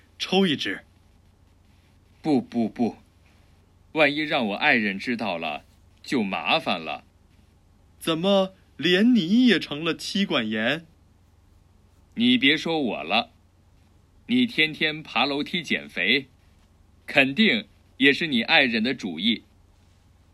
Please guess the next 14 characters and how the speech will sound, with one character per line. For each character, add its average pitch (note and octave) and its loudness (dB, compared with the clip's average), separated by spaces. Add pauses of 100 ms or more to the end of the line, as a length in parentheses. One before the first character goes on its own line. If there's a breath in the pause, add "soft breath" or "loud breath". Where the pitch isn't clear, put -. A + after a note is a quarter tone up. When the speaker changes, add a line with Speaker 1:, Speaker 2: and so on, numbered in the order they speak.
(600 soft breath)
Speaker 1:
这 C#3 0
谁 A2+ 0
都 B2+ 0
知 A2 0
道， - -6 (400 soft breath)
他 A2+ -2
是 C3 -2
为 C#3 0
我 G2+ -2
好， F2+ -6 (240 soft breath)
怕 G#2 -6
我 E2+ -10
得 F#2+ -10
病。 G3 2